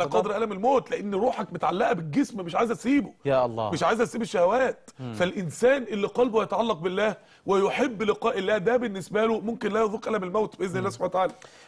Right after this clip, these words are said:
Speaker 1: ثم بعد ذلك أتى في السورة قصة فرعون وموسى
Speaker 2: آه،
Speaker 1: عليه السلام.
Speaker 2: لفتة جميلة جدا.
Speaker 1: نعم.
Speaker 2: "هل أتاك حديث موسى؟" إذ ناداه ربه بالوادي المقدس طوى اذهب إلى فرعون إنه إيه؟
Speaker 1: طغى.
Speaker 2: إنه طغى. <laughs> يعني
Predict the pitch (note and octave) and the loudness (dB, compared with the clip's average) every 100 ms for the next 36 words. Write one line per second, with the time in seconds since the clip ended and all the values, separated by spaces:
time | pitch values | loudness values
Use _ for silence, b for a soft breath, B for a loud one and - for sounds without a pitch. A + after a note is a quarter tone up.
0 | B F#3+ G3 F#3+ F#3 G#3+ G3+ F#3+ F#3 C#3+ | B 0 2 4 4 2 2 0 0 -4
1 | C3+ F#3+ F#3+ F3+ - F3+ E3+ D3 - D3+ | -8 -2 2 0 -2 -6 -6 -6 -6 0
2 | D3 D#3+ D3 C3+ A#2 G#2 G2 - A#2+ B2 | 2 2 -2 -2 -4 -8 -10 -4 0 0
3 | - A#2 G2+ F2 E3+ - D#3+ C#3+ F3 E3+ | 0 0 -2 0 -2 -2 -8 -4 -2 -2
4 | F#3+ D3+ B2 G2+ - b b - E3 E3 | -4 -2 -2 -2 -8 b b -4 0 0
5 | G#3 G#3 - E3 G3+ E3+ F3 G3 - - | 0 -2 -4 -4 -4 -6 -4 -6 -6 -12
6 | _ b b b - D#3+ D3+ E3+ F3 F#3 | _ b b b -4 -4 2 2 2 2
7 | F3 D#3 F#3+ E3+ F3 F#3 E3 D#3+ - F3+ | 2 0 -2 0 0 0 -2 -4 -4 -2
8 | E3+ C3 - G#3+ G#3 G3 - D#4 B3 G3 | -2 -4 -2 2 4 4 4 2 4 2
9 | G3 G3 F3+ F3+ G3 G3 E3+ E3 F#3 D#3+ | 2 2 2 4 2 2 -2 2 2 2
10 | E3+ D3 - - E3 B2+ D#3+ D#3+ A#3 G3 | 0 -2 -8 0 0 0 -4 0 0 0
11 | - B3 G3 F3 - - D3 - F3 C#3 | 2 2 4 0 -2 -4 -4 -4 -8 -10